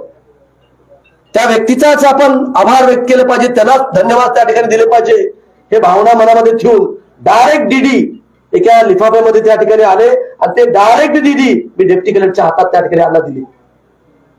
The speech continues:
तहसीलदार आणि डेप्टी कलेक्टरच्या हातात त्या ठिकाणी दिले. आणि आज आपण भेंडनाथ महाराजांच्या शुभ हस्ते आणि आमचे, यातले आमचे सर्वांचे गुरु डॉक्टर शंभुलिंग शिवाचार्य महाराजांच्या हस्ते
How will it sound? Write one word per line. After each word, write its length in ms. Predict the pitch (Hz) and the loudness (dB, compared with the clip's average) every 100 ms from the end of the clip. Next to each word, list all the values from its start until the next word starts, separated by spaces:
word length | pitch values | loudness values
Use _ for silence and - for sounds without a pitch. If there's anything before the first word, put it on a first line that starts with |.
| - | -6
तहसीलदार 340 | 151 196 202 202 | -2 0 2 0
आणि 100 | 185 | 0
डेप्टी 180 | 180 | 0
कलेक्टरच्या 300 | 190 196 190 | 2 0 0
हातात 240 | - - 403 | -2 0 -2
त्या 80 | 185 | -2
ठिकाणी 260 | 185 190 | 0 0
दिले. 460 | 370 - 440 466 - _ _ _ - | 0 2 2 0 -4 _ _ _ -6
आणि 500 | 160 196 208 214 202 - _ _ _ _ _ _ _ _ - | 0 2 4 2 0 -6 _ _ _ _ _ _ _ _ -4
आज 240 | 180 202 | 0 0
आपण 440 | 202 190 220 214 - - _ _ _ _ _ - | 0 2 0 0 -4 -10 _ _ _ _ _ -6
भेंडनाथ 260 | - - 226 | -2 2 0
महाराजांच्या 480 | 220 196 208 208 208 | 0 0 0 0 -2
शुभ 200 | 202 202 | 0 2
हस्ते 580 | 226 226 226 196 - - - _ _ - | 2 2 0 0 -2 -8 -20 _ _ -8
आणि 140 | 170 202 | -2 0
आमचे, 640 | 202 202 220 220 196 - - | 0 0 2 2 0 -4 -4
यातले 300 | 180 185 208 | -2 0 0
आमचे 300 | 220 185 202 | 0 0 0
सर्वांचे 440 | 202 202 196 208 202 | -2 0 0 2 0
गुरु 560 | 185 202 214 196 - - - _ _ _ - | 2 2 4 2 0 -4 -16 _ _ _ -6
डॉक्टर 500 | 175 202 214 196 - | -4 0 0 0 -4
शंभुलिंग 380 | - 180 196 220 | -4 0 2 2
शिवाचार्य 480 | 214 202 208 226 226 | 0 0 0 2 2
महाराजांच्या 520 | 208 208 220 226 226 | 2 0 0 0 2
हस्ते 560 | 220 - - 240 - | 2 0 0 0 0